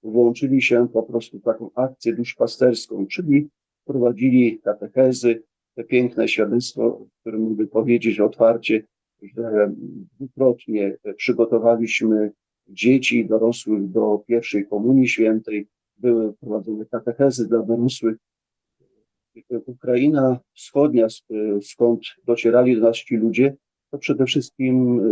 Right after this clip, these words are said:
tereny najbardziej dotknięte ateizacją, i to programową ateizacją, ponieważ od tysiąc dziewięćset siedemnastego roku, a więc ponad siedemdziesiąt lat, te tereny były poddane ateizacji. Stąd ci ludzie byli nam ogromnie wdzięczni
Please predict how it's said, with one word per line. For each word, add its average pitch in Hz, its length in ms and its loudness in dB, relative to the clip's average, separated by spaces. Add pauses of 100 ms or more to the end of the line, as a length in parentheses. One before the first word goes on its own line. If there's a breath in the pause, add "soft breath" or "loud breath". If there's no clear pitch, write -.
(120)
tereny 139 440 2
najbardziej 117 760 0
dotknięte 123 640 -2
ateizacją, 120 840 0
i - 80 -8
to 120 320 2 (280)
programową 127 720 2
ateizacją, 107 760 -2
ponieważ 113 420 -2
od 120 180 -4
tysiąc 117 320 -2
dziewięćset 120 340 2
siedemnastego 107 560 0
roku, 123 360 0 (380)
a 101 80 -12
więc 107 320 -6 (340)
ponad 117 300 -2
siedemdziesiąt 110 680 -2
lat, 120 420 0 (260)
te 143 140 0
tereny 123 600 0
były 120 300 -2
poddane 113 460 2
ateizacji. 104 960 -2 (280)
Stąd 131 360 0
ci - 160 -2
ludzie 120 260 2
byli 120 260 2
nam 110 180 0
ogromnie 120 440 2
wdzięczni 117 640 0